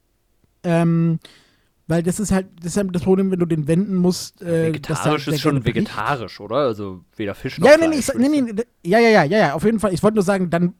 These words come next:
Speaker 1: müssten wir irgendwas Fischiges machen, aber vegetarisch
Speaker 2: Ja.
Speaker 1: So ein Gemüsestrudel?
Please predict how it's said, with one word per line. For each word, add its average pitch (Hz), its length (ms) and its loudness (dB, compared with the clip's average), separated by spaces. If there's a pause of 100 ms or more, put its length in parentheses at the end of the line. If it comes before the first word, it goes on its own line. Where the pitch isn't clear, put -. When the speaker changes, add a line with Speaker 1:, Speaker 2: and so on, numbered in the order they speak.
(160)
Speaker 1:
müssten 202 400 2
wir 175 120 2
irgendwas 160 320 -6
Fischiges 247 520 -4
machen, 254 320 -6
aber 185 320 -2 (520)
vegetarisch 185 1080 -4 (2500)
Speaker 2:
Ja. 139 600 4 (2000)
Speaker 1:
So - 180 -2
ein 147 140 0
Gemüsestrudel? 131 1300 -6